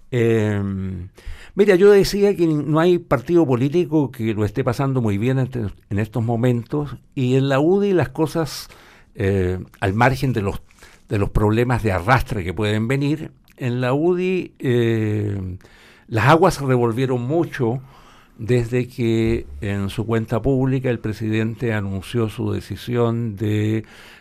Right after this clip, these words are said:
con, de darle, eh, urgencia al proyecto de matrimonio igualitario. Eso generó, eh, mucho descontento, mucho desconcierto en tu partido,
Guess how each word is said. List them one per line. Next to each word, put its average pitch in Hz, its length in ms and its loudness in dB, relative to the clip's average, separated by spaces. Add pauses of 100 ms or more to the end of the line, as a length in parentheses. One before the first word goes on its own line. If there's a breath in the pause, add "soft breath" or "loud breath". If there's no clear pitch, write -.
con, 117 480 0
de 98 240 -2
darle, 120 800 2
eh, 107 300 -4
urgencia 139 880 0
al 104 600 -4
proyecto 107 480 -2
de 107 80 2
matrimonio 101 580 -2
igualitario. 92 880 0
Eso 135 300 -2
generó, 123 680 0 (460 loud breath)
eh, 104 440 -2
mucho 135 360 -2
descontento, 131 1080 -2
mucho 120 320 0
desconcierto 131 960 -2
en 107 140 -6
tu 131 160 -2
partido, 156 640 0